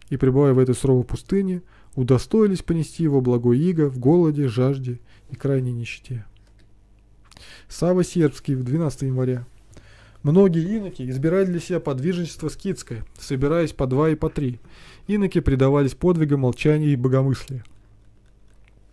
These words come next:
Феодосий Печорский, третьего мая. Братья обители, приходившие к преподобному ежедневно, предают ут-, утренней брать благословение дня. Начали бого-, нача-, для начала богослужения.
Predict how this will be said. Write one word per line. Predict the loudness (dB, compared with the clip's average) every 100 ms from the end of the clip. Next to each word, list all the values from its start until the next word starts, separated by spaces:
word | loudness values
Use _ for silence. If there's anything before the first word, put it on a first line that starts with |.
| -20
Феодосий | -4 -2 0 0 -2
Печорский, | -6 -2 -2 -2 -6
третьего | -6 -6 -10
мая. | -12 -14 -16 -20 -20 -20 -20 -20 -20 -18
Братья | -6 2 4 4 4 2
обители, | 2 0 0 0 0 -2
приходившие | -2 0 2 2 0 -2
к |
преподобному | -2 0 2 2 2 2
ежедневно, | 0 0 0 0 -2 -6 -10 -20 -4
предают | 0 4 2 2 -6
ут-, | 0 0 0
утренней | -2 0 2 2 0 -4 -14 -20 -20 -20 -10
брать | 0 2 4
благословение | 4 2 2 2 2 0
дня. | -2 -2 -2 -4 -12 -20 -20 -20 _ _ _ _ _ _ -16 -2
Начали | -2 2 2
бого-, | 2 -2 -6 -10
нача-, | -6 0 0 0 -8 -16 -20 -20 _ -20 -20 -6
для | 2 4
начала | 4 0 -4 0 2 2
богослужения. | 0 -2 -2 0 0 -2 -8